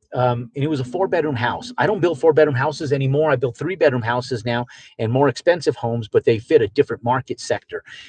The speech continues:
Um, but at that time, and for the longest time, I built four bedroom homes 'cause I knew four bedroom homes sold better. And from day one, I did three car garages. I was a garage guy. I love cars. And I was able, um, to find a little niche in the market on how to build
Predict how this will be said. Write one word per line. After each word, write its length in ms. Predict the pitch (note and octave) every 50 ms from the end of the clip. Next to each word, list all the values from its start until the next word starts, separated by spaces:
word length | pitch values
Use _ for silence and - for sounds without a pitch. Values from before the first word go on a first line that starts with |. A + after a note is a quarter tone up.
| - - -
Um, 280 | B2 A#2+ A2+ A#2 A2 G#2+
but 140 | B2+ A#2+ B2+ - -
at 80 | A2+ -
that 180 | D3+ E3 E3+
time, 380 | - - C#3 A#2+ A#2 A#2 A#2+ - _ -
and 160 | A#2 A2 G2+
for 180 | - B2+ A2+ G#2+
the 80 | G2+
longest 520 | G2+ G2 G#2+ C3 D#3+ F3 D3+ C3+ A2+ - -
time, 240 | A#2 A2+ A2 G#2+
I 60 | G#2+ G2+
built 200 | G2 A#2+ - -
four 280 | _ - A#2 C3+ D3
bedroom 300 | C#3+ D3+ C#3+ C3 D3+ D3
homes 240 | A#2+ A#2 A#2+ B2 -
'cause 100 | - G#2+
I 20 |
knew 100 | G#2+ A2
four 240 | G#2 - - A#2 C3
bedroom 280 | B2+ C#3 B2+ B2+ B2+ G#2+
homes 220 | A2+ B2 B2+ -
sold 240 | - C3 A2+ C3+ C3
better. 300 | A#2+ G2+ G2 G#2+ B2 B2+ - _ - - - _ _ _ -
And 160 | B2+ B2 A#2+
from 160 | - B2 A#2+ A2
day 180 | C#3 D#3 F3+
one, 460 | F#3 E3+ F#3+ F#3+ F3 D3+ C3+ C#3 C#3+ C3+ _ _ -
I 80 | A#2+
did 180 | A#2 C#3 C3 -
three 160 | C3+ C#3 C#3+
car 220 | C#3 - D3+ C#3+
garages. 480 | A2+ B2 A#2 A2+ A2 A2+ F#2+ F#2+ F2 -
I 80 | G#2 G2+
was 100 | F#2+ G2
a 60 | F#2
garage 360 | - G#2+ A#2 A#2 B2+ B2+ B2
guy. 180 | - C3+ A#2+ A#2+
I 40 |
love 200 | G#2+ G2+ G2+ -
cars. 380 | - - C3 B2+ B2+ B2 A#2+ B2 - - - - _ _ -
And 120 | G#2+ G#2 A2
I 40 |
was 120 | A2+ G#2+ A2
able, 360 | B2 B2+ B2+ B2+ B2+ B2+ - _ -
um, 220 | C3 A2 A2 G#2
to 100 | G2+ -
find 320 | - - A#2+ A2 A#2+ B2 A2+
a 60 | A2+
little 220 | B2 C3 A#2 A2
niche 260 | A2 B2 C#3 C3+ - C#3
in 60 | B2
the 40 | A2+
market 380 | A2+ A#2 A#2+ C3+ B2+ - G2+
on 60 | F#2
how 120 | - - A#2+
to 80 | A#2+
build 320 | A2 F#2+ A#2+ A#2 A2+ G#2